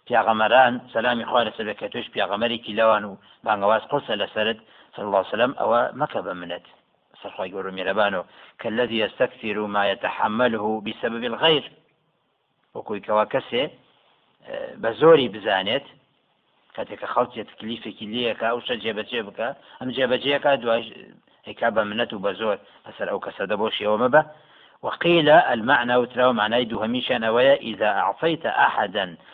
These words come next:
عطية فأعطها لوجه الله.» كاتك الشك أبخشي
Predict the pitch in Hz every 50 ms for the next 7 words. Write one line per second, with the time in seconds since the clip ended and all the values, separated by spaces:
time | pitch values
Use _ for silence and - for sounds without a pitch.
0 | - - - - 98 101 - - 110 101 104 127 143 135 - 139 139 143 143 147
1 | 143 143 - - 95 110 120 107 110 - - 117 117 113 110 104 95 92 92 98
2 | - - 92 90 90 90 80 - - _ _ _ _ _ _ _ _ _ _ _
3 | _ _ _ _ _ _ _ _ _ - 127 110 - 101 - - - - - 139
4 | 139 117 117 113 107 110 104 - - - 135 143 156 175